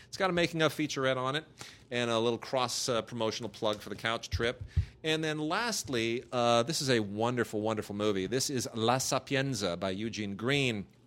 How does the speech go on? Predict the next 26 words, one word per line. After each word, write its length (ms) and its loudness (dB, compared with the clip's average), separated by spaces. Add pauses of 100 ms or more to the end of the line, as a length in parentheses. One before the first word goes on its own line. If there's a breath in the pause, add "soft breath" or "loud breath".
(720)
Uh, 240 6
an 140 2
unusual 560 2
Kino 280 0
Lorber 320 2
release. 300 -2
This 180 -6
is 60 -4
not 220 -4
part 160 0
of 40 -2
the 60 -4
Studio 300 -2
Classics 440 -4
line, 280 -6
but 120 -2
it 80 -4
is 300 -2
a, 200 -6
it 200 -8
is 140 -4
a 60 -6
gorgeous 440 -2
Blu-ray. 520 -2 (760 loud breath)
And, 420 2
uh, 920 4